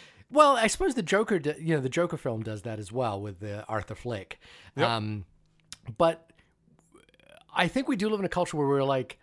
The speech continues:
Speaker 1: bound by canon or bound by canonization.
Speaker 2: Oh, a thousand percent.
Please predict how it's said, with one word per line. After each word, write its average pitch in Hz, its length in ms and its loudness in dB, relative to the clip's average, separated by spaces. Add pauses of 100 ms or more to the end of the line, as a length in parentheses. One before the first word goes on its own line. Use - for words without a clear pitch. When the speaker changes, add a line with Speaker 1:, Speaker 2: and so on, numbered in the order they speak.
(160)
Speaker 1:
bound 135 340 0
by 127 140 0
canon 143 580 -8 (200)
or 131 100 -8
bound 131 300 2
by 123 100 0
canonization. 123 920 -4
Speaker 2:
Oh, 277 100 -2
a - 40 -4
thousand 202 260 -2
percent. 98 240 -12